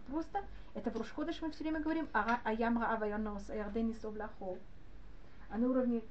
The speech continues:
в переносном смысле мы это находим очень много раз. Скажем, вот этот двадцать, э,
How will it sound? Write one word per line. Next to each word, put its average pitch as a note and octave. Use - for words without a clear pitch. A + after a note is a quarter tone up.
в -
переносном D#4
смысле B3
мы A3+
это A3+
находим A#3
очень C4
много G3
раз. -
Скажем, G#3
вот A3
этот A#3
двадцать, G3+
э, G3+